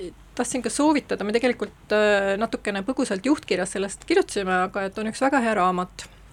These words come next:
äh, mille on kirjutanud Rebecca Solnit ja, ja mille ta kirjutas tegelikult, äh, vist siis, kui Bush otsustas, äh, Iraagi sõtta minna, mille nimi on Hope in the Dark.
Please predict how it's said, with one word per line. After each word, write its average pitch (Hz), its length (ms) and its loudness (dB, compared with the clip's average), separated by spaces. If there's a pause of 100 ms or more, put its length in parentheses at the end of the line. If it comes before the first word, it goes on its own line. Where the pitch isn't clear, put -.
(120)
äh, 208 320 -4
mille 208 200 -4
on 202 80 -6
kirjutanud 208 440 -2
Rebecca 214 320 -4
Solnit 247 520 0
ja, 190 240 2 (240)
ja 202 100 -4
mille 208 200 0
ta 202 100 -4
kirjutas 254 420 -2
tegelikult, 208 760 -2
äh, 185 360 -2
vist - 180 -10
siis, 262 220 -4
kui 196 240 -4
Bush - 380 -4
otsustas, 208 720 -6
äh, 190 180 -2 (340)
Iraagi 233 360 -2
sõtta 220 280 -4
minna, 196 300 -4 (1200)
mille 214 180 -2
nimi 214 160 -2
on 208 120 0
Hope 247 240 2
in 196 80 0
the 196 100 0
Dark. 196 420 0